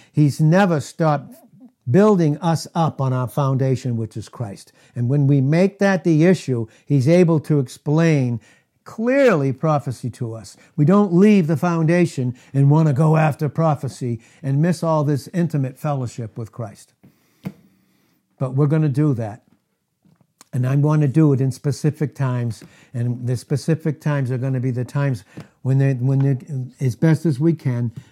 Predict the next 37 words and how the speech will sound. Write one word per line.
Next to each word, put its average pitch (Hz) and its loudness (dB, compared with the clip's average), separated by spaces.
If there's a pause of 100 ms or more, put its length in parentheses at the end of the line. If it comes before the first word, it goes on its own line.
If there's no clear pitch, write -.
where 135 0
there 139 4
can 139 0
be 127 2
concentration 135 -2
and 123 -2
discipline 139 -4
to 131 -6
receive 123 -2
it, 123 -10
because 123 -6
it's 117 -10
just, - -8 (240)
it 127 -6
just 156 -4
takes 165 -4
that 107 -10
for 117 -10
it 113 -10
to 117 -8
go 120 -4
into 151 -4
us - -20 (1080)
because 127 -4
of 117 -8
God's 127 -8
love. 107 -10 (260)
So, - -12
Father, 143 -4
thank 151 -4
you 123 -4 (240)
this 127 -6
morning 127 -2
for 120 -8
your 113 -4
precious - -8
word, 107 -8